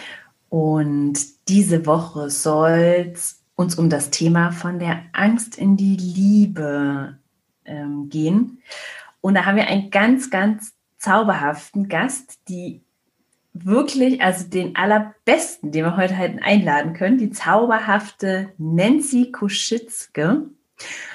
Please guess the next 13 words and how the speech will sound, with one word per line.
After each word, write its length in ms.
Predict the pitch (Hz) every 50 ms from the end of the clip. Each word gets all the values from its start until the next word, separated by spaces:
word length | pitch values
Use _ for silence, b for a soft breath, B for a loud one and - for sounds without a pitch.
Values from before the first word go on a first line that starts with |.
| B B B B B _ _ _
Und 380 | - 214 226 247 262 277 277 -
sie 160 | 220 - -
ist 340 | 170 214 - - - - _ _ -
ehemalige 720 | - 247 285 320 330 294 269 262 240 233 240 233 214 220 190
Drama 480 | 165 165 165 170 185 226 226 175 160
Queen 500 | 160 - - - 170 165 170 180 208 247
und 180 | 233 185 190 190
hat's 300 | 208 202 202 - - -
geschafft 720 | - 208 202 - - - - - - 202 302 294 - -
zur 100 | - 202
Queen 400 | 208 - - 220 233 247 240 -
of 280 | - 160 170 180 - -
Love. 640 | - 170 165 156 160 175 185 165 156 160 180 - 170